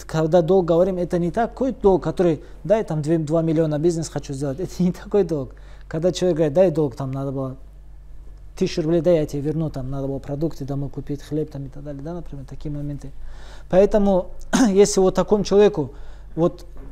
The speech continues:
отдал в долг, как за садака вознаграждение бывает. Если ты вот этот долг у него оставил, с-, отсрочку ему дал, он сказал, там, через пять дней верну, через пять дней наступило, он не возвращает.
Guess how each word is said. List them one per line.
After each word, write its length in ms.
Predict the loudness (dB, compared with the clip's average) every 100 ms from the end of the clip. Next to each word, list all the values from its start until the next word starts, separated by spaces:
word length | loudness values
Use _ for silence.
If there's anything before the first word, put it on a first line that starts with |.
| 2
отдал 380 | 4 10 12 12
в 60 |
долг, 320 | 10 10 8 -2 -14 -10
как 260 | 6 6 8
за 200 | 8 8
садака 500 | 6 6 8 8 10
вознаграждение 680 | 8 8 8 8 8 4 4
бывает. 360 | 6 4 2 -4 -10 -10 -10 -12 4
Если 580 | 6 8 8 6 6 2 -2 -2 -8 -12 -6 -6 -6 -10
ты 140 | 2 6
вот 180 | 8 6
этот 280 | 6 4
долг 340 | 10 12 12 8
у 100 | 0
него 540 | 2 8 8 8 2 -8 -4
оставил, 760 | 2 2 4 8 8 8 4 -4 -16 -18 -20 -18 -16 -16 -16 -16 -16
с-, 140 | -12 -6
отсрочку 640 | -2 0 4 6 4 2
ему 200 | 2 4
дал, 480 | 8 10 8 4 -4 -16 -8
он 160 | -4 -2
сказал, 320 | 4 6 6
там, 200 | 4 0
через 200 | 0 0
пять 220 | 4 2
дней 140 | 4 0
верну, 300 | 0 0 -2
через 220 | -2 0
пять 180 | 2 2
дней 120 | 0
наступило, 440 | -2 -4 0 2
он 160 | 2 2
не 80 | 2
возвращает. 640 | 2 2 -2 -2 -2